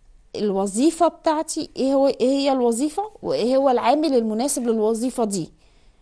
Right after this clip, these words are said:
وال-، ومواصفاته إيه، وده مهم جدًا في الجزء بتاع التحليل الوظيفي. تعالوا نشوف مع بعض كده.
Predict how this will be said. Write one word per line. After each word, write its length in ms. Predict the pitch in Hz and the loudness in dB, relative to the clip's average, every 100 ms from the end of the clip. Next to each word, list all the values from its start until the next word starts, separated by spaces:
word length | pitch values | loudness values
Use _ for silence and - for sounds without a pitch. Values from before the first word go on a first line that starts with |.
| _ _ _ _ _ _ _ 208 | _ _ _ _ _ _ _ -4
وال-، 280 | 202 208 - | -2 -2 -4
ومواصفاته 960 | 220 226 226 233 240 - 320 349 285 - | -2 2 2 2 0 0 0 0 -4 -2
إيه، 260 | 226 185 - _ - | -2 -2 -8 _ -10
وده 260 | 185 220 | -2 0
مهم 500 | 262 247 262 277 277 | 0 0 0 0 -2
جدًا 460 | 226 262 226 294 302 - - - | -2 -4 0 -2 -2 -10 -20 -12
في 280 | 240 - | -10 -8
الجزء 340 | 208 208 269 262 | -6 -2 -2 -2
بتاع 280 | - 262 247 | -2 -2 -2
التحليل 680 | 233 - - 220 262 277 | -6 -12 -6 -2 -2 -2
الوظيفي. 600 | - 233 208 190 160 - - _ - _ _ _ _ - | -4 -4 -4 -6 -10 -12 -20 _ -20 _ _ _ _ -4
تعالوا 180 | 214 240 | 0 0
نشوف 240 | 240 240 | -2 -8
مع 140 | 233 208 | -4 0
بعض 220 | 226 226 | 0 0
كده. 260 | - 294 | -8 -8